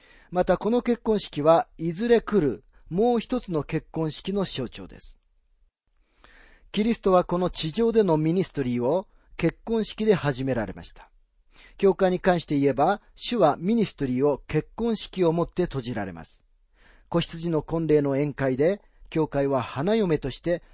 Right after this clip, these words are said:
主の前に出されます。これは主が行われた最初の奇跡です。モーセの最初の奇跡は、水を血に変えることでした。キリストの最初の奇跡は、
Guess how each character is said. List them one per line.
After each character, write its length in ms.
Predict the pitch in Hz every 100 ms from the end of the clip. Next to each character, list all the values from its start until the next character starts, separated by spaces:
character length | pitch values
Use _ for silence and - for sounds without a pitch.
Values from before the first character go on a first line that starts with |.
| -
主 220 | - 247
の 120 | 214
前 280 | 151 175 151
に 140 | 147
出 120 | 135 123
さ 140 | 104
れ 80 | 87
ま 120 | -
す。 180 | - - _ _ _ _ _ _ _ _ _ _ _ _ - - - -
こ 120 | 185
れ 60 | 175
は 120 | 165
主 220 | - 254
が 180 | 226 160
行 160 | -
わ 180 | 170 156
れ 80 | 143
た 180 | - 139
最 300 | - 170 196
初 180 | - 202
の 120 | 196
奇 180 | - 151
跡 140 | -
で 120 | -
す。 160 | - - _ _ _ _ _ _ _ - - -
モ 160 | 196
ー 20 |
セ 100 | 175
の 120 | 156 139
最 200 | 180 185
初 140 | 175
の 100 | 170
奇 180 | - 170
跡 220 | - 120
は、 260 | 127 190 - - - -
水 340 | 143 160 147
を 180 | 226 202
血 280 | - - 160
に 120 | 214 -
変 180 | 165 165
え 40 |
る 100 | 170
こ 160 | - 135
と 100 | 107
で 80 |
し 100 | -
た。 180 | - - _ _ _ _ _ _ _ _ - - _ _ _ _ _ _ _ _
キ 120 | 190
リ 80 | 190
ス 60 | -
ト 100 | 175
の 100 | 165
最 180 | 180
初 140 | 180 165
の 80 | 160
奇 180 | -
跡 200 | 156 -
は、 260 | 135 175 202